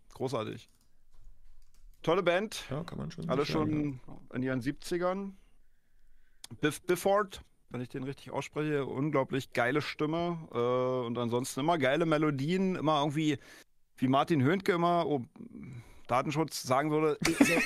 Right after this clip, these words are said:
Speaker 1: erdig, organisch, ähm, und natürlich Mitbegründer, Mitbegründer,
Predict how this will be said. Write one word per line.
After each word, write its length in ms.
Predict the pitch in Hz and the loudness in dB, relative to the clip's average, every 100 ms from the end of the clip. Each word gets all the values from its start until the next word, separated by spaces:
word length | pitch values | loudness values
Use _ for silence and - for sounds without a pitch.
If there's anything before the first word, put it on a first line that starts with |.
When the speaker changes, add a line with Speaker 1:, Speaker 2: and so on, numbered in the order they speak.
| 160 | 2
Speaker 1:
erdig, 680 | 156 180 196 185 - - - - - | 2 2 0 -2 -8 -12 -10 -8 -4
organisch, 720 | 135 127 120 165 196 - - - - - - - | -2 0 2 2 0 -2 -6 -10 -18 -18 -16 -10
ähm, 560 | 131 123 120 117 117 104 - - - 139 | -4 0 2 2 0 -4 -12 -20 -8 -2
und 100 | 131 | 0
natürlich 400 | 131 151 151 120 | 2 2 2 0
Mitbegründer, 880 | 156 190 143 147 160 160 151 120 | 0 0 0 0 0 0 -2 -2
Mitbegründer, 880 | 143 151 - 139 147 147 147 143 139 | -2 -2 -4 -2 0 2 2 2 -2